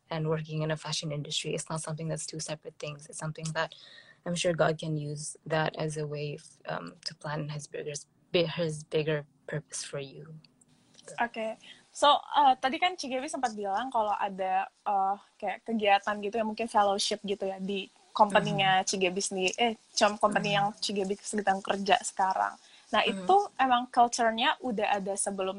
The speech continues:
Speaker 2: dari Cigebi atau itu kayak, eh, baru diinisiasi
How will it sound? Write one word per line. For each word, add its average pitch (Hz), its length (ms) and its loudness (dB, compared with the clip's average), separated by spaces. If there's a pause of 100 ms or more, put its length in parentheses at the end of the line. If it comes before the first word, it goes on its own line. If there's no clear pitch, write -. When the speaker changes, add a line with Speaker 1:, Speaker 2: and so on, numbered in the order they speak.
Speaker 2:
dari 190 380 -2
Cigebi 190 420 0
atau 208 480 4 (320)
itu 226 240 -2
kayak, 220 200 -2 (360)
eh, 202 300 4 (420)
baru 190 760 2
diinisiasi 202 760 -2